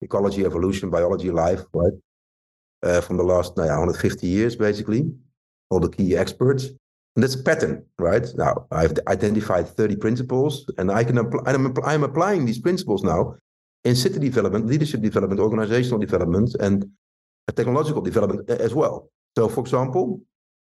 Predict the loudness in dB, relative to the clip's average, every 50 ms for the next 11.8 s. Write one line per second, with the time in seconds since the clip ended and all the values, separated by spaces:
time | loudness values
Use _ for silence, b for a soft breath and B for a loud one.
0 | _ _ _ _ _ _ _ _ _ -2 0 0 0 -2 -2 -2 -2 -2 -2 -2
1 | 0 0 0 0 0 -4 -10 -6 -2 0 2 2 2 2 2 2 2 2 2 2
2 | 2 0 -2 -6 -8 -2 0 0 2 2 0 0 0 0 0 2 2 0 0 0
3 | -2 -2 -2 0 2 2 0 0 -2 -4 -8 -8 -14 -20 _ _ _ _ _ _
4 | _ _ _ _ _ _ _ _ _ _ 0 0 0 -2 -8 _ _ _ -2 0
5 | 2 2 2 0 0 0 0 2 2 0 0 0 0 0 0 0 0 0 0 2
6 | 2 0 0 -2 -2 -2 -2 0 -2 0 0 0 0 0 -2 -4 -8 -6 -4 -2
7 | 0 0 0 -2 -6 -14 _ _ _ _ _ _ _ _ -2 -2 -2 -2 -4 -4
8 | -2 0 0 0 0 0 0 2 2 0 -2 -2 -4 -4 0 0 2 2 2 2
9 | 0 0 0 0 0 0 0 -2 -4 -6 -8 -10 _ _ _ _ _ _ _ _
10 | _ _ _ _ _ _ _ _ _ -2 -2 0 2 0 0 2 0 0 0 0
11 | 0 -2 -2 -2 -4 -8 -4 -2 0 0 2 2 0 -2 -4 -6